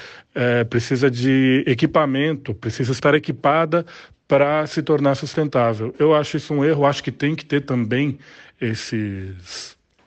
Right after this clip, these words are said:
esse, esse tipo de, de incentivo, mas, na minha opinião, a balança é um pouco, pende pra um lado que eu acho que deveria pender pro outro. É, o que deveria ser feito, eu acho que é a pergunta que todo mundo,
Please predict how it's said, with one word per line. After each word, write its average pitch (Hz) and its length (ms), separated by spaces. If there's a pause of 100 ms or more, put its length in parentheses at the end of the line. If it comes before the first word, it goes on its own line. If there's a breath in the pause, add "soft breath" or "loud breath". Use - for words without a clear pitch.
(880)
esse, 101 300
esse 117 240
tipo - 280
de, 107 200 (300 loud breath)
de 120 120
incentivo, 135 720
mas, 143 720
na 139 120
minha 147 120
opinião, 139 500 (420 loud breath)
a 139 80
balança 135 560 (160)
é 139 100
um 135 120
pouco, 131 540 (100)
pende 143 320
pra 139 160
um 139 80
lado 131 340
que 131 360
eu 135 320
acho 123 220
que 127 60
deveria 123 280
pender 131 240
pro 143 160
outro. 113 340 (540 loud breath)
É, 123 280
o 135 100
que 131 180
deveria 190 400
ser 151 220
feito, 196 460
eu 208 60
acho 202 180
que - 60
é 208 40
a 202 40
pergunta 185 380
que - 60
todo 190 220
mundo, 190 500